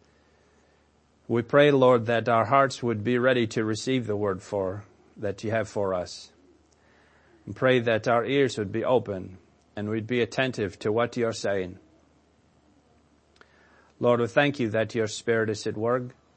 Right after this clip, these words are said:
We pray that you would continue to work in us and make us more like Jesus. For it's in his holy name we pray. Amen.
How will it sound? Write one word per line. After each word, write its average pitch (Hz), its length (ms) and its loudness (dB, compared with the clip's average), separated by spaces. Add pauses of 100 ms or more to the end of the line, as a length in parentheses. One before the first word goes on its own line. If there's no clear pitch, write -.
(680)
We 101 80 -8
pray 127 260 2
that 117 300 -4
you 127 80 0
would 117 160 -2
continue 127 500 -4
to 110 160 -6
work 104 320 -2
in 101 140 -6
us 107 240 -8
and 101 120 -6
make 120 200 -4
us - 200 -10
more 117 200 -2
like 107 220 -4
Jesus. 92 420 -10 (280)
For 104 220 -4
it's 104 160 -10
in 104 100 -6
his 104 180 -10
holy 117 260 -2
name 104 260 -6
we 107 140 -6
pray. 87 340 -10 (560)
Amen. 101 460 -6